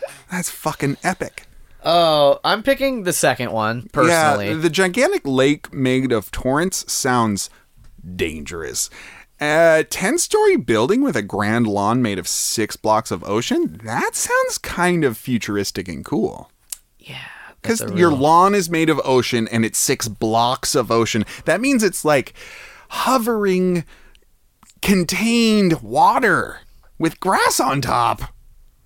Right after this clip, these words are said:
Speaker 1: What? That's wild. Yeah, ten-story building.
Speaker 2: I'm guessing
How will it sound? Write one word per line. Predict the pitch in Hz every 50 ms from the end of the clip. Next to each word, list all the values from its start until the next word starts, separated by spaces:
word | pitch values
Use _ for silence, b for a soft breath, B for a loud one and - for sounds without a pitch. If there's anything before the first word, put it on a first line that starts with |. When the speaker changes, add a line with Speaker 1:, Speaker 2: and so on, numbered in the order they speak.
| - -
Speaker 1:
What? | - 453 494 494 480 - - - - - - - _ _ _ B B B B B B B - -
That's | 277 294 330 339
wild. | 339 392 403 370 370 359 339 294 226 190 151 127 113 101 92 - - _ _ - - - - _ - _ _ -
Yeah, | - 123 113 110 107 104 110 113 - - _ - - _
ten-story | - - 117 107 101 - - 107 101 95 95
building. | - - - - - -
Speaker 2:
I'm | - 160 196 220 233 240
guessing | 226 226 220 208 - - 220 208 202 196 185 180 165 -